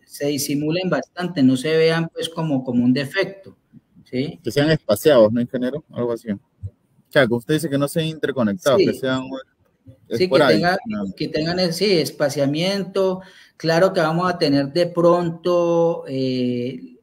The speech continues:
Speaker 1: el, la marca de la formaleta, la unión de las formaletas. Arquitectónicamente hay forma de reducir esas marcas de, de la formaleta,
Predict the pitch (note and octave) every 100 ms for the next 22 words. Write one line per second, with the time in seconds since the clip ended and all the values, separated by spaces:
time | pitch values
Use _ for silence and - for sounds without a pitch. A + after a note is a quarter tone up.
0 | _ B2+ B2 A#2+ B2 - C3+ C3+ C#3 D3+
1 | E3 D#3+ E3+ E3+ E3 D3 C3 C#3 C3 B2+
2 | B2 D#3+ E3 E3 D3 C3+ C#3 E3 E3 D3
3 | B2+ C3+ E3+ G3 F#3 - D#3 - D#3+ -
4 | C3 - E3 F3 F3+ D#3+ C#3 C3 D#3 D#3
5 | - F3 E3+ E3 E3+ E3 D3+ C3+ B2+ B2
6 | B2 C#3 C#3+ D3+ D3+ D#3+ D#3+ - D#3+ D#3
7 | C#3+ B2 B2 A#2 A#2 A#2+ B2 B2 C3+ D#3
8 | E3+ F3